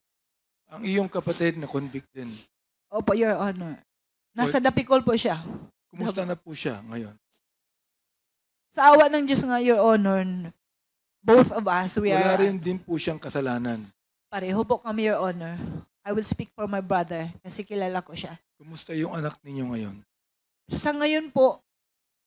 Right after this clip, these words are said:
Speaker 2: sa, masasab-, masasabi ko siguro, sa tulong ni God, I tried to explain to her na God has a purpose. She must be strong. Sabi ko sa kanya,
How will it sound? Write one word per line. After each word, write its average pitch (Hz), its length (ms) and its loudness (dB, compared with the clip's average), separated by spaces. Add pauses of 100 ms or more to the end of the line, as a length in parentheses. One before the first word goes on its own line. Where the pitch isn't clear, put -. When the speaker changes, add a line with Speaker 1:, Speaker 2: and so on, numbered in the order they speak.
(1300)
Speaker 2:
sa, 208 160 -4
masasab-, 233 560 2
masasabi 240 560 2
ko 233 80 -4
siguro, 202 480 0
sa 220 160 -2
tulong 220 320 4
ni 190 140 -4
God, 175 240 -2 (640)
I 226 80 0
tried 233 400 0
to 202 160 6
explain 202 480 -2
to - 80 -6
her 190 160 6
na 185 320 -6
God 196 240 0
has 220 160 0
a 233 80 0
purpose. 202 640 -2
She 302 160 -2
must 277 160 0
be 226 80 -2
strong. 185 560 2
Sabi 208 240 -4
ko 208 160 -4
sa 208 80 -4
kanya, 196 320 -12